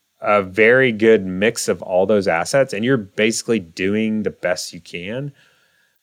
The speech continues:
In that case, like, there's no reason to worry about this stuff. You're doing what you got, you, you're doing all you can and, you know, you're good. But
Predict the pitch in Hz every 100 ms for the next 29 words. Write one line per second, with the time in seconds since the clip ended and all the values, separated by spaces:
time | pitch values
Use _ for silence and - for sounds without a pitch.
0 | _ - 107 104 120 135 - 113 113 139
1 | - - - 127 98 117 117 104 117 98
2 | 92 98 107 110 107 101 85 92 104 113
3 | 117 113 - 123 120 101 92 95 95 95
4 | 90 90 90 - - 101 95 101 104 101
5 | 104 107 104 90 98 98 - 90 90 110
6 | 110 - 92 90 87 90 87 87 87 _
7 | _ _ _ _ _ 151 85 120 117 80
8 | _ - _ 110 101 107 104